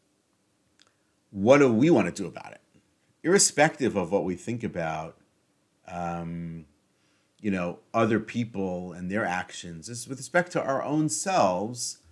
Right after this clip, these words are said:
what do we want to do about these things? And why do we repeat them on a consistent basis? There's a great article I read about, um,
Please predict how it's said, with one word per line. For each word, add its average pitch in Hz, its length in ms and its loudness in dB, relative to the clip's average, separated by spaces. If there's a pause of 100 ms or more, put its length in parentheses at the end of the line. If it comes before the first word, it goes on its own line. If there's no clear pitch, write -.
(280)
what 170 120 0
do 180 60 4
we 170 240 2
want 110 240 0
to 87 60 -4
do 80 460 -6 (460)
about 87 260 -4
these 82 160 -10
things? 80 260 -12
And 101 140 -2
why 135 240 6
do 147 140 2
we 131 180 2
repeat 113 480 -6
them 76 480 -14 (1000)
on 104 80 -4
a 104 40 -2
consistent 104 480 -4
basis? 82 180 -8
There's 80 160 -12
a 90 40 -6
great 104 160 2
article 101 300 4
I 87 80 -2
read 87 180 -4
about, 82 560 -6 (560)
um, - 580 -20